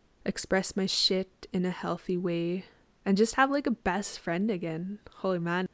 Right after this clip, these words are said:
I'm just missing friends. <laughs> I'm just missing having a best friend. Never mind.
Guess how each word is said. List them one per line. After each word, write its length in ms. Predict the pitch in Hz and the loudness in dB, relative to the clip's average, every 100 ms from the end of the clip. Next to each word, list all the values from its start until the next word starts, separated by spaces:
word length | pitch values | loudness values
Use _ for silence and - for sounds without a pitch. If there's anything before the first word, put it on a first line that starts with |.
| - | 2
I'm 200 | 208 240 | 6 6
just 160 | 262 | 6
missing 640 | 233 202 202 - 220 214 208 - _ | 4 4 4 0 0 0 -4 -10 _
friends. 760 | - - - 175 175 175 - - 214 - - | -20 -10 -4 -4 -4 -8 -8 -10 -10 -8 -10
<laughs> 280 | - _ | -14 _
I'm 140 | - 220 | 2 4
just 160 | 247 | 4
missing 360 | 233 196 - 208 | 4 2 2 -2
having 340 | 190 170 175 | -2 -4 -4
a 40 | 170 | -4
best 300 | 160 170 - | -6 -6 -6
friend. 320 | - 180 185 | -8 -8 -6
Never 220 | 170 165 | -6 -8
mind. 360 | 175 160 208 | -10 -10 -10